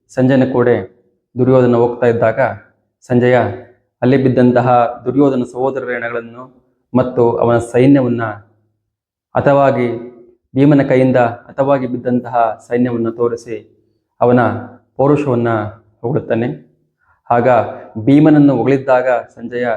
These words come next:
ಈ ದುರ್ಯೋಧನ ಸಿಟ್ಟಿಗೆದ್ದು ಹೇಳುವಂತಹ ಮಾತಿದು.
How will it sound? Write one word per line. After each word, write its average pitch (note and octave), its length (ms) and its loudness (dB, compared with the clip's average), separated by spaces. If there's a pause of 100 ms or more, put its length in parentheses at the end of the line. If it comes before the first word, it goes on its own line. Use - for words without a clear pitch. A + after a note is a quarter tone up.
(680)
ಈ A#2+ 220 4
ದುರ್ಯೋಧನ B2 640 2
ಸಿಟ್ಟಿಗೆದ್ದು A#2+ 800 -2 (460)
ಹೇಳುವಂತಹ A#2 480 2 (600)
ಮಾತಿದು. A2 680 -6